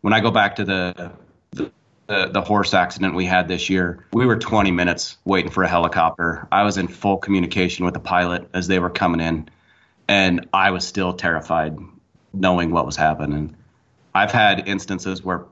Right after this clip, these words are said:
people have called me, and we came in at night, and it was just too dark to land, and I had to leave and come back at first light to get 'em. I can't imagine, like, that feeling as they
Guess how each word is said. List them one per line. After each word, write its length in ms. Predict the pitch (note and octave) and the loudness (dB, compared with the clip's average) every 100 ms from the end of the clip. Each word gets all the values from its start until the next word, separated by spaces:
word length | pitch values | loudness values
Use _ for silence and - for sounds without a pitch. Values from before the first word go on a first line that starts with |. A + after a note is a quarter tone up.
| - | -6
people 240 | G#2 G2 | -4 -2
have 100 | F#2 | -2
called 260 | - F2+ F2 | 0 0 -2
me, 320 | F2 F2 D#2+ - _ | -4 -6 -8 -12 _
and 300 | F#2 F2 E2+ - | 0 0 -2 -2
we 120 | G#2 | 0
came 240 | G2+ F#2+ | 2 2
in 100 | F2+ E2+ | 2 2
at 100 | - | 2
night, 340 | F2 F2 E2 - | 2 0 -2 -2
and 120 | F2 | 0
it 60 | |
was 140 | E2+ E2+ | 0 -2
just 320 | - F#2+ - | 0 0 0
too 160 | - F#2 | 0 2
dark 300 | F2 E2+ - | 2 0 0
to 80 | E2+ | 0
land, 420 | E2+ D#2+ D#2+ D2+ | 2 2 0 0
and 120 | D#2+ | 0
I 60 | E2+ | 0
had 220 | E2+ F2+ | 2 0
to 120 | E2+ D#2+ | -2 -4
leave 420 | E2+ F#2 F2+ E2 | 0 4 4 2
and 160 | E2 D#2 | -2 -2
come 200 | F2 E2+ | 0 2
back 220 | E2 D#2+ | 0 0
at 100 | - | -6
first 280 | - F2+ - | -2 -2 0
light 340 | F2+ F2 E2+ - | 2 2 0 -6
to 100 | E2 | -4
get 220 | D#2 F#2+ | 0 0
'em. 200 | D#2 D2+ - _ _ _ _ - | -2 -6 -16 _ _ _ _ -6
I 40 | |
can't 180 | - G2 | 0 2
imagine, 800 | E2+ F2+ F#2+ F#2+ F2+ E2+ E2 D2 _ _ _ | 2 2 4 2 0 -4 -6 -10 _ _ _
like, 240 | D#2+ D#2 - | -6 -6 -12
that 400 | - B2 G2+ - | -4 0 0 0
feeling 380 | - C3 B2 G2+ | 2 4 4 2
as 200 | F#2 E2+ - | 0 -4 -6
they 240 | F#2+ F#2+ | -2 0